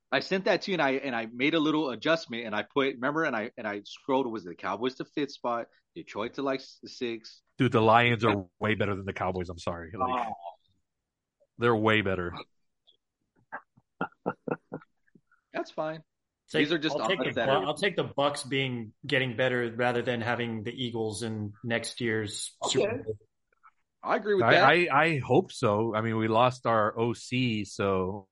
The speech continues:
Speaker 2: I mean, we just picked up a, a guy that was close with Baker, so maybe, I don't know. We'll s-, hopefully it works out.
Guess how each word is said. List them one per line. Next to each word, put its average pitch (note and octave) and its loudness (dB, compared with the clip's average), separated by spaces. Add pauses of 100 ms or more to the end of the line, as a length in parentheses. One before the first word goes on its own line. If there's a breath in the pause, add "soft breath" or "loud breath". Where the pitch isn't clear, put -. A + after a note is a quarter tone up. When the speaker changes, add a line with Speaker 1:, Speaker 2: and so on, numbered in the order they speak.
(120)
Speaker 2:
I G#2 -10
mean, G#2+ -2
we G#2+ 0
just G#2 -8
picked - -2
up G#2 0 (100)
a, F#2+ 2 (100)
a G#2 -8
guy G2+ 4
that G2 0
was F#2+ -4
close G#2+ -2
with F#2 -10
Baker, G2+ -2
so - -10
maybe, A2 -2
I - 0
don't A#2+ -6
know. G#2 -8 (140)
We'll G#2 -8
s-, - -14
hopefully A#2 -4
it F#2 -4
works F#2+ -6
out. F#2 -8